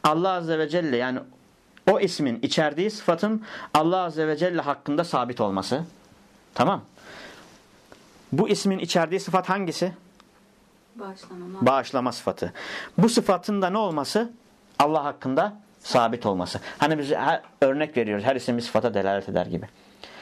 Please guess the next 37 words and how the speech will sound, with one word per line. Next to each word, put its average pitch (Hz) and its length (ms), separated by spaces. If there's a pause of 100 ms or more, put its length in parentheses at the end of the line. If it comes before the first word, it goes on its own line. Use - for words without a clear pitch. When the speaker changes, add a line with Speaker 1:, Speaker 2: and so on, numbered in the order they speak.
(160)
Speaker 1:
Mesela 135 380
diyelim 147 200
ki 131 140
bir 127 160
adamın 127 240
ismi 139 200
Muhammed. 113 480 (280)
Övülen 123 400
demek 98 240
değil 180 120
mi? - 100 (1500)
Şimdi 143 160
bu 170 80
isim 175 280 (100)
o 156 100
adam 160 220
için 160 180
sabit 156 400
mi? 151 200 (560)
Speaker 2:
Evet. 202 80 (180)
Speaker 1:
Sabit. 95 360 (460)
Peki 202 260
övülme 165 400
sıfatı - 280
sabit 120 360
mi? 185 80
Olabilir 180 420
de 196 40
olmayabilir 190 460
de. 131 120
Belki 160 260
herkes 127 220
adama 127 260
küfür 175 200
ediyordur. 101 460 (200)
Değil 165 140
mi? 147 140